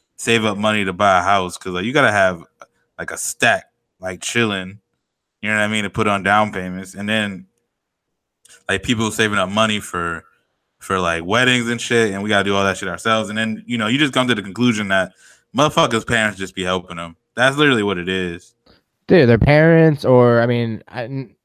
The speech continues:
Speaker 2: shouts to my uncle. Um, he left me a small, small inheritance after he passed.
Speaker 1: Mm-hmm.
Speaker 2: So I'm keeping that. It was in stocks though, so I'm <laughs> keeping that shit invested.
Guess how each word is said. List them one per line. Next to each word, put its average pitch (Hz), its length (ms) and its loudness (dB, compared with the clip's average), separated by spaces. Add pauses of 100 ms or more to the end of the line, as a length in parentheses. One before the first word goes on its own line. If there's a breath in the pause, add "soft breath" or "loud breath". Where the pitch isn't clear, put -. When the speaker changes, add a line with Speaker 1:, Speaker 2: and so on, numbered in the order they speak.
(120)
Speaker 2:
shouts 139 340 -2
to - 60 -10
my 127 140 -2
uncle. 131 800 0 (120)
Um, 104 560 0 (1500)
he 135 100 6
left 135 240 6
me 127 220 2
a 113 340 4
small, 123 500 2
small 107 560 -2
inheritance 110 720 -2
after 113 260 -4
he 113 80 -2
passed. 107 440 -2
Speaker 1:
Mm-hmm. 98 120 -20 (360)
Speaker 2:
So 117 720 2
I'm 160 220 2
keeping 165 180 2
that. 123 160 0
It 135 80 2
was 143 100 2
in 139 140 0
stocks - 460 -4
though, 104 200 -2
so 110 140 -2
I'm 127 80 2
<laughs> - 80 0
keeping 156 160 6
that 156 180 4
shit 139 160 0
invested. 117 540 -2